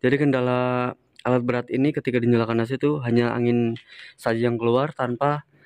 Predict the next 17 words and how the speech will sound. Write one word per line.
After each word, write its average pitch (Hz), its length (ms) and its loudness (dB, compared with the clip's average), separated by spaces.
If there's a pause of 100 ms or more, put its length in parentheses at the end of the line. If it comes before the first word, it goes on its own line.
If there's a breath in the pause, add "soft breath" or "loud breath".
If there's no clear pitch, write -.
(460 soft breath)
eh, 120 320 -4
ada 131 320 0 (160)
dingin-dinginnya 135 560 2
di 139 80 0
kisi-kisi 131 640 -2 (640)
A 127 160 -2
C-nya. 127 400 2 (400 loud breath)
Nah, 127 160 0
untuk 143 320 0
mobil, 147 720 4
eh, 143 160 4
sorry, 143 240 0
untuk 139 240 -2
alat 139 240 0
berat 127 160 0
Komatsu 131 400 -2
ini, 127 320 2